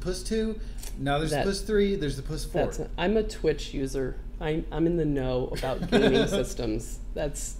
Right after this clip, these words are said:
Speaker 2: that's not true. All right, "I wanted to thank you. Been binging your videos and inspired me to change the front of my iPhone and the battery."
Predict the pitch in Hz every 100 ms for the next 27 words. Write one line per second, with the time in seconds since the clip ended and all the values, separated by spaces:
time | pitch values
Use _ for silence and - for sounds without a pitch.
0 | - 147 - - - - - - - -
1 | - - - - - - - 143 147 143
2 | - 165 196 196 226 214 220 226 196 185
3 | 180 170 202 - - - - 175 226 285
4 | 285 269 254 233 254 277 269 262 220 -
5 | 254 240 226 185 - 277 277 247 - -
6 | 285 285 269 247 233 202 160 185 220 208
7 | - - - -